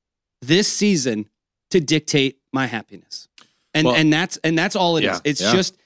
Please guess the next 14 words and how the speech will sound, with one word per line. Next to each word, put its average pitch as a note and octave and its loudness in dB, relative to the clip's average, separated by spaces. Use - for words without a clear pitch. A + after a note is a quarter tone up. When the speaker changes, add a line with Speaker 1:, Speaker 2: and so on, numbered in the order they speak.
Speaker 1:
it's F3+ 0
simply G#3+ 2
saying, D#3+ 0
"I'll A#2 -2
watch, F#3+ 0
I'll B2+ -2
cheer. F#3+ 0
I D3 -2
hope G#3+ -2
these G3+ -4
kids C#3+ -4
do C#3 2
well." A#2+ 0
Again, G#3+ 0